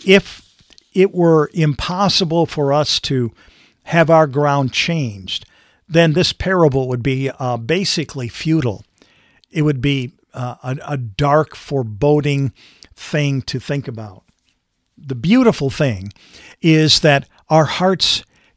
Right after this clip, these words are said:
can be changed. And those hearts that are hard, hearts that are mixed with, with hardness and with softness, those that have thorns, uh, that other things are growing in the soil,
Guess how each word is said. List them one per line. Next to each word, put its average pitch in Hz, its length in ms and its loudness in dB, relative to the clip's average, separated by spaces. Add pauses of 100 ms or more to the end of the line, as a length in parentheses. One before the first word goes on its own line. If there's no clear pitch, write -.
(100)
can 196 220 2
be 175 140 0
changed. 160 840 -4 (720)
And 156 240 2
those 165 240 4
hearts 175 420 0
that 151 220 0
are 120 160 -4
hard, 170 520 0 (320)
hearts - 440 2
that 131 180 -2
are 113 120 0
mixed 139 480 0
with, 127 280 -4
with 139 360 0
hardness 151 680 -2 (320)
and 170 280 2
with 170 100 0
softness, 165 640 -2
those 147 380 4
that 131 120 -4
have 117 180 -6
thorns, 160 680 -4 (460)
uh, 113 380 -6
that 139 260 -6
other 160 260 2
things 156 400 -2
are 123 80 -4
growing 151 420 -2
in 143 100 -2
the 135 80 -2
soil, 143 520 0